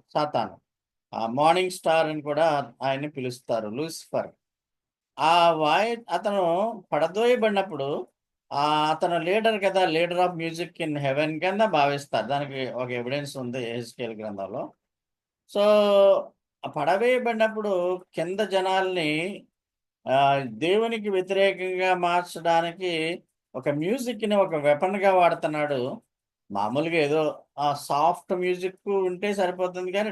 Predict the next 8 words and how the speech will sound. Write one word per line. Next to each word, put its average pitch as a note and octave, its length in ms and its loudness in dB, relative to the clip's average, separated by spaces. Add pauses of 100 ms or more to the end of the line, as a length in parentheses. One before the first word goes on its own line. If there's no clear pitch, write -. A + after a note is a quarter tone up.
(120)
డెవిలిష్ F#3+ 380 0 (120)
మ్యూజిక్‌లు D#3 600 -4 (400)
అయన్నీ D#3+ 380 2
కూడా E3 300 2
సాతాను D3+ 600 -2
కల్పించిందని C3 760 -4
మనం F3 200 2
అర్థం B2 220 -4